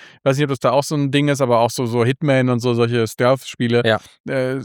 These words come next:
Speaker 1: daran erinnert das natürlich, also Videospiele jetzt. Und das heißt, du musst dann so ein bisschen planen, ah, wo bewegen die sich, wo lang die Gegner und wann kannst du da durchschlüpfen.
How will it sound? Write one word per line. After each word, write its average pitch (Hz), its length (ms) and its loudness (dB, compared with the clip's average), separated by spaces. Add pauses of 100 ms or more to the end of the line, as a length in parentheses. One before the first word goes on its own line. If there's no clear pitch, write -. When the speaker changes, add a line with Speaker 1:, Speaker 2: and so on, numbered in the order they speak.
Speaker 1:
daran 131 320 0
erinnert 135 240 2
das 143 120 0
natürlich, 135 260 -4
also 113 220 -6
Videospiele 135 440 -2
jetzt. 147 280 -2 (360)
Und 123 480 0 (300)
das 139 180 -4
heißt, 135 200 0
du 143 60 -2
musst 147 220 2
dann 160 80 2
so 143 60 0
ein - 20 -2
bisschen 143 200 -6
planen, 156 360 2
ah, 156 200 2 (120)
wo 143 100 -2
bewegen 139 340 -2
die 147 60 -2
sich, 135 200 -4
wo 131 60 -2
lang 175 240 0
die 180 100 -6
Gegner 160 460 -2 (280)
und 131 160 -2
wann 151 200 2
kannst 143 260 -4
du 139 40 -2
da 131 60 2
durchschlüpfen. 196 720 -2